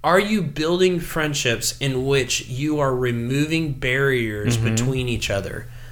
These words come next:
Speaker 1: so that you are giving yourself and to people so that they may, uh, love you and speak truth to you and encourage you in difficulties? Are there people that know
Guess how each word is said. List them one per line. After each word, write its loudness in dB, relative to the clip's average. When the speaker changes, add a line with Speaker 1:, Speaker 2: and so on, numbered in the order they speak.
Speaker 1:
so -2
that 0
you 0
are 0
giving -2
yourself 0
and -2
to 0
people 0
so -2
that -2
they 0
may, -2
uh, 0
love 0
you 0
and -2
speak 0
truth -2
to -2
you -2
and 0
encourage -2
you -2
in -4
difficulties? -2
Are -2
there 2
people -2
that -4
know 0